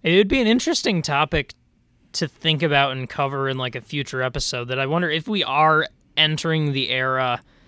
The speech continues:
of movie theaters are done and now it's streaming. Like, we, we're going to be getting movies straight to us more.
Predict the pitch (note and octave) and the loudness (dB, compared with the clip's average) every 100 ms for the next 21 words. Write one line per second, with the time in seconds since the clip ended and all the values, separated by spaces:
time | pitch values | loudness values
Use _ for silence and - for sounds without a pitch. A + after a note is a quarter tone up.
0 | _ _ _ - C3 A#2+ G#2+ G#3+ D#3 D#3+ | _ _ _ -2 -2 -2 -6 -4 0 2
1 | D#3+ E3 E3 D#3 D3 C#3 C3+ B2+ B2 A#2+ | 2 2 2 2 0 -2 -2 -2 -2 -2
2 | A#2 A#2+ A#2+ A#2+ A#2+ A2+ - - - C#3 | -4 -6 -4 -2 -2 -6 -6 -8 -8 -8
3 | B2 A#2 A2+ A2+ A2+ C3+ B2 C3 C3 C3+ | -4 -4 -6 -8 -6 -8 -6 -6 -4 -4
4 | C3+ C3 C3 B2 C3 B2+ C3 B2+ B2+ B2 | -4 -4 -6 -4 -2 0 0 0 -2 -2
5 | A#2+ A2+ - - - C3+ - - C#3+ A#2+ | -4 -4 -6 -6 -4 -4 -6 -8 -8 -6
6 | A2 - A#2 A2 G#2+ | -8 -8 -10 -12 -14